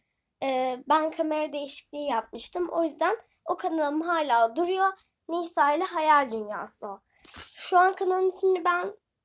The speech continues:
hiç bilmiyorum. Öylesine dedim ki, "YouTube, e, başlatma nasıl iste-, şey oldu?"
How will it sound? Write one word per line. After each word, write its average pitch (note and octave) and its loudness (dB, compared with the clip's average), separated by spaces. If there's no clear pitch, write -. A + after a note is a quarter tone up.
hiç F4 -8
bilmiyorum. D4+ 2
Öylesine D#4+ -2
dedim F#4+ 2
ki, A3+ -4
"YouTube, F#4 0
e, C#4 -2
başlatma F4 2
nasıl G4+ 0
iste-, C4+ -4
şey B3 0
oldu?" A#3+ 2